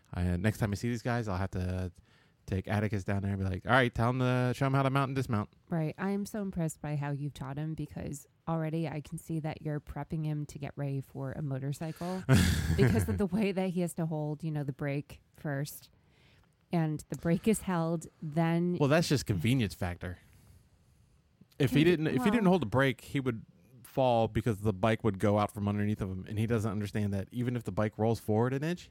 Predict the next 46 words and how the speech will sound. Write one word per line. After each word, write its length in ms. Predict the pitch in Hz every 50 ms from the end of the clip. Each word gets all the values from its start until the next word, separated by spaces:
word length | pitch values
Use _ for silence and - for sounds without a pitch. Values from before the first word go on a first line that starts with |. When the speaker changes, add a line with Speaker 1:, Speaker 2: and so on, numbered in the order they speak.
| -
Speaker 1:
he 140 | - - 262
can 160 | 262 - 302
also 480 | 320 330 320 - - 107 98 101 101 101 - _
walk 300 | 185 208 294 - - - - -
an 120 | 107 104
inch 180 | 98 95 87 -
<laughs> 40 | -
forward. 360 | - 104 95 - 113 113 110 - - - 113 - _ _ _ _ _ _ _ - - -
Speaker 2:
Right. 300 | 160 165 160 151 147 165 -
He 60 | - 196
does 280 | 160 170 160 156 147 -
panic 400 | - - 147 139 139 143 - -
super 400 | - - - 156 143 - 143 139
easy 280 | 135 139 143 131 135 135
with 140 | 139 139
Speaker 1:
He 60 | 170 165
Speaker 2:
that 60 | 165
Speaker 1:
would 80 | 165 160
Speaker 2:
bike 80 | 147 147 139
Speaker 1:
just 60 | - -
Speaker 2:
now. 320 | - - - - - 160 -
Speaker 1:
he 200 | - - 143 143
would 180 | 143 147 131
hold 320 | 123 107 143 156 165 170 160
on 240 | 165 160 165 160 147
to 140 | 143 127
it, 60 | 123 -
and 100 | - 117
the 60 | 107
bike 340 | 107 110 117 120 123 - -
would 80 | 107
just 160 | 110 104 92
roll 200 | 92 104 113 123 131
out 140 | 131 127 -
from 140 | - 135
underneath 380 | 135 135 135 135 143 147 139 -
him 120 | 117 107
and 80 | 107 104
be 120 | 104 107
holding 280 | 101 107 120 123 127 127
on, 220 | 127 127 123 113
and 140 | 78 107 101
just 180 | 107 104 90 - _ - - - - - - _ -
he'd 160 | - 120 -
plank 360 | - - 123 120 - - - - - - _ _ _ - 220
Speaker 2:
Uh-huh. 320 | 226 214 196 247 254